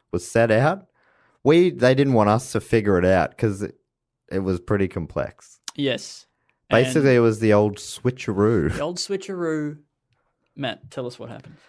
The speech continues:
Speaker 1: So we see, and they, they really don't want us to, they do believe it's a big reveal 'cause
Speaker 2: Mm.
Speaker 1: they, they don't show it. They, they show, uh, what's Jack, Steve, is it?
Speaker 2: Steve.
Speaker 1: Uh,
Speaker 2: Steve Westacott or something
Speaker 1: the
Speaker 2: like that?
Speaker 1: actor slash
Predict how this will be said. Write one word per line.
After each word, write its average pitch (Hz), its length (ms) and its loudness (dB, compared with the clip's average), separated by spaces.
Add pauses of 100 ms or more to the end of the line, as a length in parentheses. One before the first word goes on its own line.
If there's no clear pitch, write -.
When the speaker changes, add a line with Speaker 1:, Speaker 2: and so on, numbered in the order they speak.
(640)
Speaker 1:
So 165 200 4
we 190 180 6
see, 165 680 2
and 190 160 4
they, 214 140 4
they 180 280 2
really 165 380 4
don't 123 360 2
want 117 180 4
us 113 180 0
to, 127 120 -8
they 143 240 2
do 143 300 0
believe 110 360 4
it's - 140 -6
a 107 40 0
big 90 200 -2
reveal 78 380 -4 (120)
'cause 170 200 0
Speaker 2:
Mm. - 20 0
Speaker 1:
they, 131 200 4
they 123 260 2
don't 143 240 2
show 123 360 2
it. - 120 -4
They, 107 320 2
they 95 280 0
show, 90 540 0
uh, 76 460 -2 (520)
what's 104 220 -10
Jack, 110 280 -2
Steve, 127 520 0
is 131 120 -4
it? 139 220 -4 (120)
Speaker 2:
Steve. 143 460 -6 (360)
Speaker 1:
Uh, 80 340 0
Speaker 2:
Steve 143 260 -4
Westacott 170 600 -8
or 175 60 -12
something 139 280 -4
Speaker 1:
the 110 140 2
Speaker 2:
like - 20 -6 (160)
that? 117 60 -2
Speaker 1:
actor 123 240 -6
slash 107 480 0